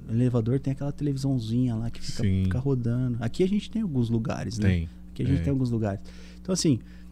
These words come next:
Speaker 1: tudo isso foi bagagem, né? Inclusive,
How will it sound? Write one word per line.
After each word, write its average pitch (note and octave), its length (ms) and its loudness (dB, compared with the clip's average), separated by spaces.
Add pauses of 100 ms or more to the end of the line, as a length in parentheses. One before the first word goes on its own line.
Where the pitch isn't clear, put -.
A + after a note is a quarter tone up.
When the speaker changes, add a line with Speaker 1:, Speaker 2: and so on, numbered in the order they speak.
(220)
Speaker 1:
tudo G3+ 300 4
isso F3+ 280 4
foi D#3 220 0
bagagem, A#2+ 500 0
né? A#2 220 0
Inclusive, D3+ 720 4